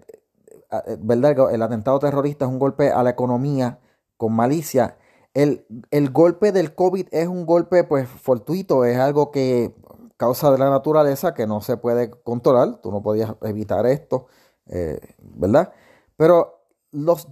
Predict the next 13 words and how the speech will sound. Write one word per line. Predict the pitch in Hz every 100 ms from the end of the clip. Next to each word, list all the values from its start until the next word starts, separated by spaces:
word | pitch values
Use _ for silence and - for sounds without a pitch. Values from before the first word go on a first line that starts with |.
| _
siguientes | - - 165 156 254 294 311 233
golpes | 254 262 240 214
que | 170
sufre | - 208 - 202
Sri | - 180 175
Lanka | 190 180 139
fue | - 151 175
a | 170
causa | 165 170 - 123
de | 117
la | 107
política | 110 123 135 143 143
progresista | 139 131 135 147 147 - 104